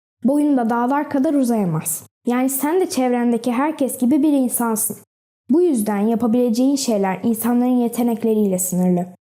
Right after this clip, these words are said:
O yüzden kendini başkalarından üstün görme. Allah'ın herkesten güçlü olduğunu sakın unutma. Rabbin, yani sahibin Allah,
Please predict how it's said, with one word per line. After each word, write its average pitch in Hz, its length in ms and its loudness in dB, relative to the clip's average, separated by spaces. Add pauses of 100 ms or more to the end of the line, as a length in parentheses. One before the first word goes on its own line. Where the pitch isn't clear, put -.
(220)
O 370 120 2
yüzden 247 320 0
kendini 233 460 0
başkalarından 226 680 -2
üstün 277 380 0
görme. 190 340 -2 (540)
Allah'ın 226 380 0
herkesten 240 640 -2
güçlü 233 300 0
olduğunu 214 400 0
sakın 247 360 -2
unutma. 214 420 -2 (320)
Rabbin, 269 400 -2 (220)
yani 302 300 0
sahibin 262 520 0
Allah, 202 540 -2